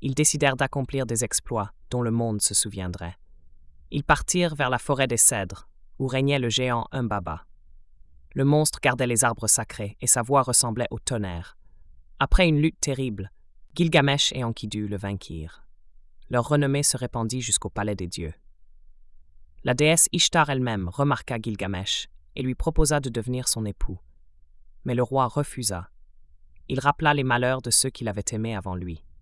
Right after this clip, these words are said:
Humiliée, la déesse entra dans une colère terrible. Pour se venger, elle envoya sur la terre le taureau céleste. L'animal écrasait les champs et ouvrait des crevasses dans le sol.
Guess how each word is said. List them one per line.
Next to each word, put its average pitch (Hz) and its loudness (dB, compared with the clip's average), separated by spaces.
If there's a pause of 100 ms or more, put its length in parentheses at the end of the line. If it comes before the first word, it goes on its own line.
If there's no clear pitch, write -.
(240)
Humiliée, 139 2 (420)
la 139 4
déesse 165 6
entra 160 0
dans 139 0
une 120 -2
colère 139 0
terrible. 90 -8 (760)
Pour - 6
se - 8
venger, 131 0 (480)
elle 147 4
envoya 165 4
sur 160 2
la 127 -2
terre 139 -2
le 110 -4
taureau 120 -2
céleste. - -4 (720)
L'animal 175 4 (100)
écrasait 160 0
les 113 -2
champs 104 -2 (260)
et 131 -2
ouvrait 127 -2
des 110 -6
crevasses 113 -2
dans 87 -8
le 87 -6
sol. 82 -2